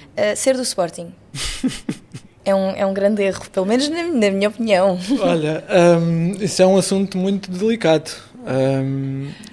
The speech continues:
Speaker 2: porque, porque lá está, são, são opiniões, mas não posso colaborar porque o Sporting é o melhor clube.
Speaker 1: Quem são os teus maiores haters, as constanças ou os benfiquistas?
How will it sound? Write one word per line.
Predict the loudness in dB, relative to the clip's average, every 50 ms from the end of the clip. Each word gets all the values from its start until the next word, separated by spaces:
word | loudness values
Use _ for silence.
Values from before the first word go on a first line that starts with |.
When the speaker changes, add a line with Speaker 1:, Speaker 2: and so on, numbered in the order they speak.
| -18 -18 -10 -6
Speaker 2:
porque, | -4 -4 -4 -4 -4 -2 -2 0 0 0 0 -2 -2 -4 -4 -6 -8 -12 -12 -12
porque | -12 -12 -10 -6 -6
lá | -6
está, | -4 -4 -6 -6 -6 -8 -12 -20 -20 _ _ -14 -14 -12
são, | -10 -8 -8 -8 -8 -8 -8 -10 -10 -10
são | -8 -8 -8 -8
opiniões, | -8 -10 -8 -6 -4 -4 -4 -4 -6
mas | -10 -10 -10 -10 -12 -12 -14
não | -12 -8 -8 -6
posso | -2 -2 -2 -4 -4
colaborar | -2 -2 0 0 2 2 2 2 0 0
porque | -4 -4 -6 -6 -6 -6 -6
o | -6
Sporting | -6 -6 -6 -6 -6 -6 -6 -8 -10 -10 -10 -12 -16 -20 -20 -20 -20 -20 -20 -20 -20 -20 -14 -10
é | -10 -8 -8
o | -8
melhor | -10 -10 -10 -8 -6 -4 -4 -4 -4
clube. | -6 -8 -10 -10 -10 -14 -20 _ -20 -20 _ -20 -20 -20 -20 _ _
Speaker 1:
Quem | -4 -4 -2
são | 0 -2
os | -2 -2
teus | -2 -4 -4 0
maiores | 2 2 4 4 4 2 0
haters, | 0 2 2 2 2 0 -4 -4 -4 -4 -6 -8 -2
as | 2 4 4 4 2 0 0 0 0 -2 -6 -12 -18 -20 -20 -20 -20 -10 -8
constanças | -6 -6 0 2 2 2 2 2 0 0 -2 -2 -4 -6
ou | -6 -6
os | -4 -4
benfiquistas? | -6 -6 -8 -10 -12 -10 -12 -10 -12 -12 -14 -16